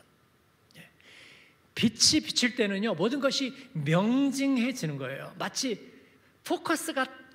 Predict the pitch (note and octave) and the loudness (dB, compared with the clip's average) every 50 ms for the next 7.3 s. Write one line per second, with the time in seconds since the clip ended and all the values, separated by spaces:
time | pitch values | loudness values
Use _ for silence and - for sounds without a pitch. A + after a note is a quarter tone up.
0 | - _ - C#4+ - - - - - - - - - - - C4+ - - - - | -8 _ 0 0 0 0 0 0 -2 -2 -2 -4 -4 -4 -4 -4 -4 -6 -8 -2
1 | G#3 F#3 G3 G3+ F#3+ F3+ E3 D#3+ F#3 G#3+ - G#3 F#3 - - D#3 D#3 D3+ C#3 - | 0 0 2 2 0 0 -2 -4 -6 -8 -6 -6 -8 -8 -8 -10 -10 -10 -12 -14
2 | - - - - _ _ _ _ _ _ _ _ _ _ _ _ _ _ _ _ | -18 -20 -20 -20 _ _ _ _ _ _ _ _ _ _ _ _ _ _ _ _
3 | _ _ _ - C3 B2 B2+ C3 C3+ C#3 C3 - E3 F#3+ G3 F3 D3 - D3+ C3 | _ _ _ -16 -12 -10 -10 -8 -8 -8 -8 -8 -8 -8 -8 -8 -8 -8 -10 -10
4 | - - - - - C3+ C3+ D3+ C3+ A#2 A#2 B2 C3 B2+ C3+ D3+ - - - - | -10 -10 -14 -12 -10 -8 -8 -8 -8 -10 -12 -12 -12 -12 -12 -14 -14 -18 -16 -10
5 | - E3 D#3+ - - - - - - - - - - - - - - - - - | -6 -6 -6 -6 -8 -14 -20 -20 -20 -20 -20 -20 -16 -14 -14 -10 -10 -10 -10 -8
6 | - - D#3+ C#3 C3+ - - - - - - - A#3 A3+ - - A3+ G3+ - - | -6 -4 -4 -4 -6 -8 -12 -16 -18 -14 -8 -6 -6 -4 -2 -2 -4 -4 -4 -4
7 | F3+ E3+ D#3 D3 - | -4 -2 -2 -4 -4